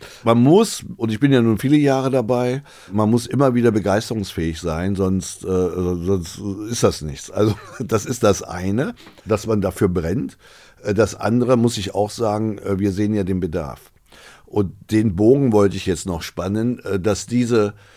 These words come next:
aufwendige Züchtung von Blut, und es ist ja jetzt so, das habe ich auch schon mal erwähnt, also wir sind jetzt in der Lage, dass wir das im Reagenzglas hinbekommen, was ja auch schon mal ein großer Erfolg ist, denke ich, aber von den Mengen her,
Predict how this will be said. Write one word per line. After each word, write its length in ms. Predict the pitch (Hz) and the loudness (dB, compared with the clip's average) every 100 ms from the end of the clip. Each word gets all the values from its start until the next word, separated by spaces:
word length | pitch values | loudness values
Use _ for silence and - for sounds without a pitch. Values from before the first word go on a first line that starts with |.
| - _ | -20 _
aufwendige 1080 | - 110 135 131 113 113 107 107 104 101 104 - | -2 2 2 4 2 4 2 2 4 2 -2 -12
Züchtung 680 | - 117 - 113 101 98 90 | -4 -4 -2 -2 0 -2 -6
von 340 | - 87 92 87 | -8 -2 -2 0
Blut, 400 | 87 143 208 - | 4 4 4 0
und 240 | 101 95 | -4 -4
es 200 | 95 101 | -6 -6
ist 180 | 120 120 | -2 2
ja 60 | |
jetzt 200 | 104 95 | 4 2
so, 140 | 127 131 | 2 0
das 160 | 101 | 0
habe 160 | 98 104 | -2 -4
ich 120 | 101 | -4
auch 140 | 104 120 | -6 -6
schon 140 | 127 | -6
mal 80 | 110 | -4
erwähnt, 460 | 104 92 110 113 | -4 -2 -2 -2
also 200 | 98 98 | -2 0
wir 100 | 98 | 0
sind 220 | 90 123 123 | 2 0 2
jetzt 180 | 104 | 0
in 140 | 107 104 | 0 2
der 140 | 92 | 2
Lage, 400 | 82 78 104 127 | 2 -2 -2 -2
dass 240 | 101 95 104 | -2 -2 -2
wir 100 | 92 | 0
das 240 | 95 - | -2 -4
im 380 | - 95 90 87 | -4 -2 -2 -4
Reagenzglas 1080 | 92 90 82 101 131 - 95 85 95 - - _ | 0 0 0 -2 -4 -4 -4 -2 -6 -8 -20 _
hinbekommen, 760 | 92 107 143 139 - 131 131 156 | -6 -4 -4 -6 -6 -6 -4 -8
was 160 | 80 - | -10 -10
ja 80 | - | -10
auch 140 | 98 | -10
schon 140 | - | -8
mal 80 | 98 | -6
ein 40 | 82 | -4
großer 280 | 87 87 | -4 -4
Erfolg 400 | 80 78 90 127 | -8 -4 -2 -2
ist, 160 | 92 - | -4 -6
denke 240 | 95 98 | -6 -4
ich, 160 | 107 - - - - - - | -8 -12 -20 -20 -20 -20 -8
aber 220 | 90 92 | -6 -4
von 200 | - 92 | -2 0
den 180 | 92 90 | 0 0
Mengen 320 | 98 120 123 | 0 0 0
her, 420 | 104 104 101 | 0 0 0